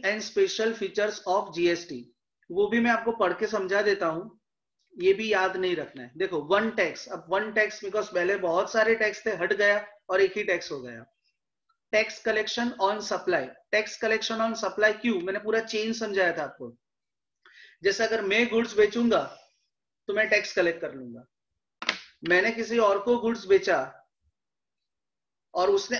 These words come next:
आगे कहीं पर goods बेचा तो वो उससे tax collect कर लेगा। तो हर एक जगह पर जो भी goods supply करता जाएगा वो tax collect करता जाएगा, और वो collect करके किसको भेजेगा? आगे वाले को, और आगे वाला और आगे वाले को,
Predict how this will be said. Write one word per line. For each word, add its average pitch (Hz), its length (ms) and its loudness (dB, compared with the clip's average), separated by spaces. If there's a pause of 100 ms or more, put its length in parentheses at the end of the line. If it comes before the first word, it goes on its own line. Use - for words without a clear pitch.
आगे 185 260 4
कहीं 240 240 2
पर 233 180 0
goods 208 220 -4
बेचा 190 260 -2
तो 202 120 -4
वो 220 100 0 (120)
उससे 226 260 -4
tax 214 300 -4
collect 180 300 -2
कर 151 100 -10
लेगा। 131 340 -16
तो 202 80 -4
हर 180 160 0
एक 220 140 0
जगह 220 220 0
पर 214 140 -4
जो 190 200 0
भी 240 120 -4
goods 226 280 -6
supply 202 320 -2
करता 240 300 -4
जाएगा 185 460 -2
वो 185 100 -2
tax 208 500 -4
collect 185 260 -2
करता 180 260 -6
जाएगा, 123 320 -16 (520)
और 185 180 0 (100)
वो 220 200 2 (120)
collect 202 380 0
करके 214 260 -4
किसको 214 360 -6
भेजेगा? 202 440 -2 (480)
आगे 190 240 0
वाले 147 240 -2
को, 113 240 -20 (280)
और 170 100 -6
आगे 175 340 -4
वाला 214 220 2
और 220 300 4
आगे 175 240 0
वाले 127 260 -8
को, - 220 -20